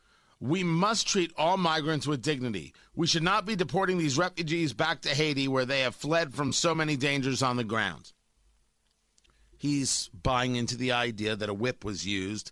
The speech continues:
on Haitian migrants. First, they are migrants. They are not refugees. Things are tough in Haiti. They're not refugees. They're able-bodied men. They're not refugees. Stop it. Secondly, how dare you buy into the lie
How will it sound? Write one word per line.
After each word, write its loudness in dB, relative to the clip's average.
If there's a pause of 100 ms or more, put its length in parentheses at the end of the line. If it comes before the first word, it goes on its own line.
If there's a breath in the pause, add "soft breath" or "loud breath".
(280 loud breath)
on 0
Haitian -2
migrants. -2
First, -2 (320 loud breath)
they 0
are 2
migrants. 0
They 0
are 0
not 0
refugees. -6 (200)
Things 0
are 2
tough 0
in 0
Haiti. -2 (180 loud breath)
They're 0
not 0
refugees. -4 (180 loud breath)
They're -2
able-bodied 0
men. 0 (160 loud breath)
They're 0
not 2
refugees. -2
Stop 0
it. -8 (800)
Secondly, 0 (160 loud breath)
how 0
dare 2
you 0
buy 2
into 0
the -2
lie 2